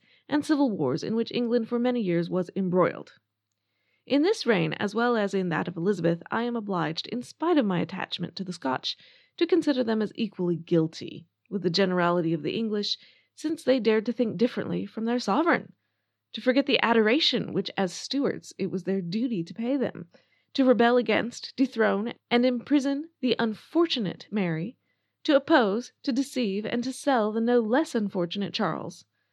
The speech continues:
The events of this monarch's reign are too numerous for my pen,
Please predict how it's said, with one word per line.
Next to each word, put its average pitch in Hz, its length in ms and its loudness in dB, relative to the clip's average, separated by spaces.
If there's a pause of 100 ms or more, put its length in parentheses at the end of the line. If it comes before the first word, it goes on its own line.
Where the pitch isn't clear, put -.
(460)
The 240 160 2
events 302 300 4
of 240 100 0
this 294 180 0
monarch's 185 400 -4
reign 180 180 -2
are 170 80 0
too 285 240 2
numerous 185 500 -4
for 190 140 -12
my 190 160 -8
pen, 202 340 -4